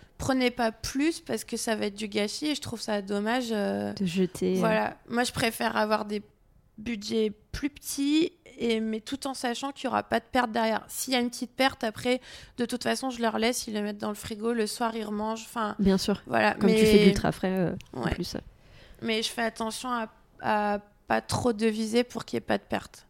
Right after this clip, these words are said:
Speaker 2: Ouais, ça, c'est intéressant. Il y a un autre point, euh, sur ton univers, c'est que t'as un univers hyper coloré et depuis le
Speaker 1: Mm.
Speaker 2: début, on en parle, hyper créatif, euh,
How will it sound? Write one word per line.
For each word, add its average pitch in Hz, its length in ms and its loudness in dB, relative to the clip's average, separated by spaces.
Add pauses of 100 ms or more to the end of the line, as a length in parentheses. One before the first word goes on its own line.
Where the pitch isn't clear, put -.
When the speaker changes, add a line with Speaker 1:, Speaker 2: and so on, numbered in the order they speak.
(420)
Speaker 2:
Ouais, 185 160 -2
ça, - 160 -10
c'est 170 140 -8
intéressant. 185 520 -6 (140)
Il 202 80 0
y 196 40 2
a 180 40 2
un 196 140 2
autre 269 120 2
point, 262 360 0
euh, 190 80 4
sur 185 200 -4
ton 185 140 -2
univers, 196 400 0
c'est - 140 -4
que - 60 -8
t'as 165 100 -2
un 170 100 2
univers 175 380 0
hyper 202 280 -2
coloré 208 600 2
et 175 80 0
depuis 160 240 -4
le - 20 -6
Speaker 1:
Mm. 165 40 -10
Speaker 2:
début, 185 240 2
on 202 120 2
en 170 100 0
parle, 196 240 -2
hyper 185 280 -2
créatif, 202 800 -4
euh, 160 260 0